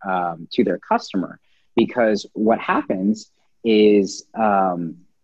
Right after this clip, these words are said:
they, they look at the alternatives out in the market for companies that do what we do, and they're, they don't, they're not five dollars a month, they're ten, twelve dollars a month.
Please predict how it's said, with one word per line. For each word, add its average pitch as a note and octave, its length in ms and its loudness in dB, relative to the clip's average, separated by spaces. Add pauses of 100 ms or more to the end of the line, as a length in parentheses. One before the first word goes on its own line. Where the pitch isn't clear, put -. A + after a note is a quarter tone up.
(160)
they, A#2 480 2
they A#2 280 4
look C#3 240 2
at - 100 0
the A2+ 120 4
alternatives G#2+ 640 0
out G2 140 0
in F2 80 -6
the F2+ 60 -8
market G#2 580 -2
for G2 220 -2
companies A2+ 560 -4
that F#2 240 -6
do G2 240 2
what F#2 200 -4
we F2+ 380 -2
do, G2 300 0 (520)
and G#2 560 0
they're, A2 260 2 (120)
they A2 140 2
don't, B2 240 0 (100)
they're A2+ 100 -4
not B2+ 240 -4
five B2 140 0
dollars A#2+ 240 2
a A2+ 60 -2
month, E3+ 280 0
they're F#2 140 -2 (220)
ten, A#2 240 -2
twelve C3+ 300 0
dollars D#2+ 340 -4
a - 20 -14
month. D2+ 220 -18